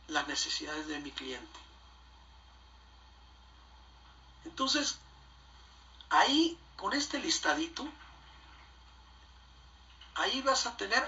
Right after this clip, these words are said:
argumentos de venta, fíjate. Vas a tener argumento de venta,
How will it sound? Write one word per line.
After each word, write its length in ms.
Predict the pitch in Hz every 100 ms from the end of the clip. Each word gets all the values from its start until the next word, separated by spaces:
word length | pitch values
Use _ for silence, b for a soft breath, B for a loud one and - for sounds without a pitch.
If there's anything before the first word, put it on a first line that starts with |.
| -
argumentos 1200 | 196 190 185 190 233 254 247 - 196 196 - - - - -
de 180 | - 180
venta, 540 | 180 202 214 - - - - - - -
fíjate. 400 | - - - - - - - - - - - - - - - -
Vas 200 | 190 -
a 60 |
tener 220 | - 196 214
argumento 760 | 208 180 185 185 202 196 - 185
de 140 | 180
venta, 560 | 185 196 185 - 165